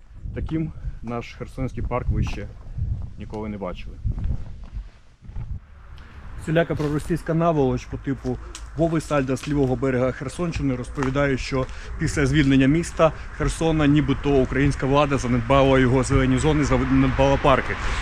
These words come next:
Як бачите, парк справді виглядає не дуже охайно, але чому так, я зараз вам поясню. Ось на вході до цього парку ви бачите ось таку табличку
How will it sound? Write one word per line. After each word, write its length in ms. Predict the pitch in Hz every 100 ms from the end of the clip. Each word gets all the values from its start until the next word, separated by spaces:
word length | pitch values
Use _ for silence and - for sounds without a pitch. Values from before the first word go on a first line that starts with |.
| - -
Як 120 | 135
бачите, 420 | 214 202 185 180 - - - - - - -
парк 180 | 185 190 - -
справді 400 | - 208 175 151 135 - - - - 147
виглядає 400 | 147 156 165 160
не 100 | 160
дуже 280 | 180 156 156
охайно, 540 | 143 - 196 196 165
але 160 | 143 147
чому 280 | - 160 160
так, 220 | 175 156
я 60 | 131
зараз 320 | 135 131 -
вам 160 | 135 131 - - - -
поясню. 540 | 135 139 143 208 214 214 151
Ось 260 | 156 - - - -
на 80 | 147
вході 400 | - 165 139 135 - - - - - - 131
до 60 |
цього 260 | 127 143 147
парку 280 | 190 190 170
ви 80 | 147
бачите 500 | 151 151 - 143 131 - - - - -
ось 120 | 139 -
таку 240 | 147 147
табличку 560 | 139 139 202 - 165